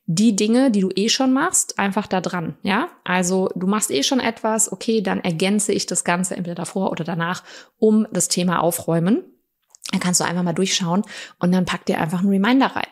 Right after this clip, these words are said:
Ja, für mich ist es zum Beispiel normal mittlerweile geworden, bevor ich abends hochgehe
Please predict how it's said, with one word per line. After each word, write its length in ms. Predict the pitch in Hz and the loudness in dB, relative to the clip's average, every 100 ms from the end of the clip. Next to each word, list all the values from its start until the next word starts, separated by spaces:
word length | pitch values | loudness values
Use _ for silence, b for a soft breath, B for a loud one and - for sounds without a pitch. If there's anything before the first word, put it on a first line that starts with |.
| 170 | -2
Ja, 200 | 170 196 | -2 0
für 120 | 196 | 2
mich 160 | 196 | 2
ist 80 | 202 | 2
es 140 | 196 190 | -2 -2
zum 140 | 202 | -2
Beispiel 280 | 185 - 180 | -2 0 0
normal 500 | 175 170 175 175 190 | 0 0 -2 0 2
mittlerweile 460 | 202 196 185 185 | 2 2 2 2
geworden, 420 | 185 175 190 196 190 | 2 0 2 2 0
bevor 280 | 170 - | -2 -2
ich 180 | 190 - | -2 -2
abends 440 | 165 170 180 - - | -4 -2 -2 -2 0
hochgehe 460 | 240 240 214 208 | 0 2 0 0